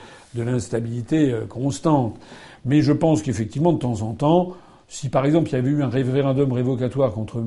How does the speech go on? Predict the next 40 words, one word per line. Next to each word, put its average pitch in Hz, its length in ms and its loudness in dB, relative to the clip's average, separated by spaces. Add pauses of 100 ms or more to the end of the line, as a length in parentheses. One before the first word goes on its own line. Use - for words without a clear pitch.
François 123 360 -6
Hollande 123 300 -2
au 110 40 -2
bout 104 140 -6
des 104 140 -6
deux 101 320 -6
ans, 139 220 0
euh, - 20 -4 (140)
ça 101 200 -14
aurait 98 140 -12
été, 127 320 -4
euh, - 760 -16
ça 110 200 -6
aurait 110 140 -4
été 135 180 -2
justifié. 120 800 -2
Il 101 120 -2
aurait 104 140 -6
été 110 180 -6
justifié 139 800 -2 (340)
que 120 120 -6
ce 147 140 -4
monsieur 143 360 2
qui 117 160 -4
s'est 117 160 -6
fait 131 240 -2
élire 135 320 0
sur - 140 -8
des 110 100 -4
promesses 113 400 -6
totalement 120 440 -2
mensongères 110 720 0 (360)
soit 135 200 -4
prié 139 320 0
de 135 80 2
regagner 113 400 -2
ses 113 160 -6
chères 123 380 -4
études. 110 400 -6
Voilà. 110 300 -2